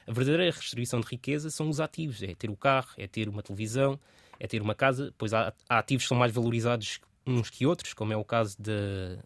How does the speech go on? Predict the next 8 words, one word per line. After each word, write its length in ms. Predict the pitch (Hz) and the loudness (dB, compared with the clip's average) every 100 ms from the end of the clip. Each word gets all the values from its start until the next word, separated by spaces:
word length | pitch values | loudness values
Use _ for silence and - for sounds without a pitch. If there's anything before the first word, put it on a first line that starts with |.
| _ | _
do 100 | 120 | -14
carro 280 | - 120 110 - | 2 4 4 -2
e 220 | - 107 | -6 -4
da, 480 | 101 101 95 92 90 98 - - - _ _ | -2 -2 -2 -4 -6 -10 -16 -20 -20 _ _
da 120 | 107 | -6
casa. 380 | - 135 139 160 - - - - _ _ _ _ _ | 2 2 2 -6 -12 -20 -20 -20 _ _ _ _ _
Ahm, 460 | 127 127 127 127 - _ _ _ _ _ _ | 8 8 8 6 2 _ _ _ _ _ _
e 580 | 143 143 143 139 135 131 | 4 6 6 4 2 0